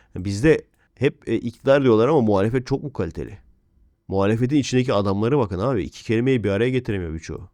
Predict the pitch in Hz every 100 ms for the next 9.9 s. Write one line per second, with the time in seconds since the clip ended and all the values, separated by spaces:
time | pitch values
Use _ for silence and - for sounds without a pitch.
0 | _ _ - 165 170 147 151 131 135 110
1 | - 127 120 139 143 - 123 120 123 131
2 | 123 143 127 117 104 104 98 98 - 113
3 | 110 127 135 147 123 117 107 104 101 113
4 | 107 147 135 - 110 113 127 131 110 -
5 | _ - 107 107 120 131 139 135 - 151
6 | 143 _ _ _ - 107 104 123 135 120
7 | 113 107 98 95 98 139 147 - 135 123
8 | 120 120 - 107 - - 120 - 101 -
9 | 110 131 127 107 101 101 92 85